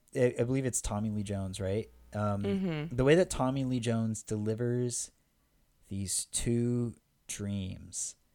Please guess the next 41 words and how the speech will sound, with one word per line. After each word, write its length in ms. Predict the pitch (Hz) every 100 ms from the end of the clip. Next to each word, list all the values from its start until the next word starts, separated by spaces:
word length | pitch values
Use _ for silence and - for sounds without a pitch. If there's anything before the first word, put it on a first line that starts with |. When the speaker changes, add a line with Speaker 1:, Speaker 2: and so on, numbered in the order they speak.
| _ _ _ _ 113
Speaker 1:
with, 260 | 117 -
to 580 | - - 120 120 123 120 -
his 360 | - 110 -
wife, 540 | 101 101 95 90 - -
and 160 | 131 135
like 200 | 135 -
you 60 |
said, 240 | 127 147 117
how 120 | 120
they 100 | 113
don't 160 | 120 -
show 280 | - 131 131
the 80 | 135
dream, 320 | 127 131 123
how 140 | 110
it's 140 | 107 -
just 480 | - 120 127 -
him 260 | - 123 117
describing 560 | 113 - - 101 110 131
it, 220 | 156 - - _ _ _ _ _ _ -
like, 180 | 123 - -
it, 200 | 143 123 _ _ -
and 300 | 143 139 131 -
the 140 | 131
kind 200 | - 143 139
of 60 |
the, 80 | 127
like, 180 | 120 -
the 160 | 120 127
insinuation 1000 | 123 - 135 127 107 101 104 139 139 143
of 140 | 131 127
the 60 | 135
dreams. 720 | - 143 147 151 151 135 - - - - -
I 140 | - -
Speaker 2:
Well, 120 | 339 330
and 180 | 254 277
that's 200 | 277 -
the 80 |
thing, 220 | 240 285 220
is 120 | 185
it's 260 | 175 -